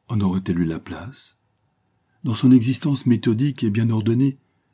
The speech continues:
il n'y avait pas le plus petit casier vide, et c'était bien juste si elle trouvait le temps des exercices religieux auxquels, scrupuleusement, mais sans enthousiasme,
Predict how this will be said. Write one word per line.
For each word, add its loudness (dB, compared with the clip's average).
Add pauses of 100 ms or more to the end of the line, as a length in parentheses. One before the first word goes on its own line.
(120)
il 0
n'y 2
avait 2
pas -8
le -2
plus -10
petit -6
casier 0
vide, 2 (680)
et -6
c'était -2
bien 0
juste -6
si -4
elle -2
trouvait -6
le -4
temps -6
des -2
exercices -4
religieux -2 (180)
auxquels, -4
scrupuleusement, -2 (340)
mais -6
sans -2
enthousiasme, -4